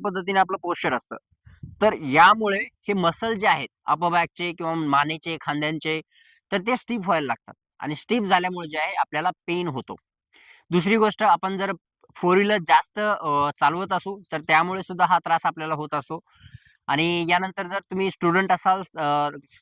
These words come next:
लिखाण वगैरे किंवा स्टडी वगैरे करताना तुम्ही सारखं अशा पद्धतीने बैठक करून आणि पुस्तकामध्ये पाहत, अभ्यास करत, लिहित, हे जर करत असाल, तुम्ही लेखक असाल, रायटर असाल,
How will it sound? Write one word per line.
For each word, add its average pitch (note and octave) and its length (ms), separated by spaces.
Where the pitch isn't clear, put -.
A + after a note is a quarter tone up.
लिखाण D3+ 400
वगैरे F3 280
किंवा E3+ 200
स्टडी E3+ 320
वगैरे F3+ 260
करताना E3 520
तुम्ही D#3+ 180
सारखं D3+ 340
अशा D#3+ 160
पद्धतीने D#3+ 360
बैठक C#3 460
करून E3 200
आणि D3 380
पुस्तकामध्ये E3 540
पाहत, E3 300
अभ्यास C#3+ 420
करत, E3 260
लिहित, D3 280
हे C4+ 100
जर F#3+ 140
करत E3+ 260
असाल, D#3+ 260
तुम्ही D#3+ 200
लेखक D#3 300
असाल, D#3 280
रायटर D3 280
असाल, E3 280